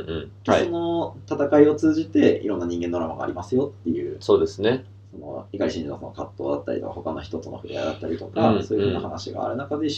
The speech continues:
Speaker 2: 春期のその、少年、少年少女の心の動きだったりとか、
Speaker 1: はい。
Speaker 2: そういう風なところがすごい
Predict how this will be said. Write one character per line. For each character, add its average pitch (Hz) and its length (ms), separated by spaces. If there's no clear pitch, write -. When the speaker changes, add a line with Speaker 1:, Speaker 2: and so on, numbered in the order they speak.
Speaker 2:
春 120 180
期 98 100
の 80 100
そ - 120
の、 64 320
少 76 180
年、 73 180
少 - 180
年 80 120
少 87 140
女 - 140
の - 220
心 78 160
の 76 100
動 - 100
き 85 100
だ 87 60
っ - 80
た - 80
り - 80
と - 100
か、 - 200
Speaker 1:
は 80 80
い。 - 120
Speaker 2:
そ - 140
う - 20
い - 20
う 101 40
風 101 100
な 98 60
と 110 80
こ 151 120
ろ 170 100
が 156 140
す - 240
ご 135 100
い - 240